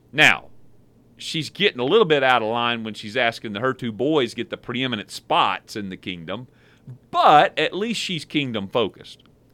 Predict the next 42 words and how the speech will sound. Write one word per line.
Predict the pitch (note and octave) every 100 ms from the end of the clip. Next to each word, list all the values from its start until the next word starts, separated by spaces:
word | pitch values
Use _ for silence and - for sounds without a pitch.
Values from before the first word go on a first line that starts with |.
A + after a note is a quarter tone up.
| _
Here | F#3
we | D#3
read | C3 A#2+
on. | F2 B1 - _ _ -
Verse | E3+ G3+
twenty-two, | G#3+ G3 F3+ A#2+
"But | A2+
Jesus | A2 G3 A3 E3+ D3+
answered | C#3 C3+ A2+
and | A2+
said, | C#3+ A#2 F#2
Ye | A2+ F#3+
know | G#3 F#3
not | E3 A2
what | C3 -
ye | G#2 F2+
ask. | B1 - - _ _ _ -
Are | A2+
ye | D#3 A#3+
able | G3+ E3
to | C#3+
drink | A#2 B2+ C3+
of | G2+
the |
cup | G2 A#2 A#2+ -
that | F#2
I | G#2+
shall | G#2+ F#2
drink | G2+ G2+ G2
of, | G2 F#2
and |
to | E2
be | D#2
baptized | F2 G#2 G#2 G#2+ G2+
with | F#2+
the | D#2+
baptism | - A2 G#2 A2+ G#2 F2
that | D#2
I | F2 B2
am | A#2+
baptized | C3 B2+ - B2 B2+
with? | B2+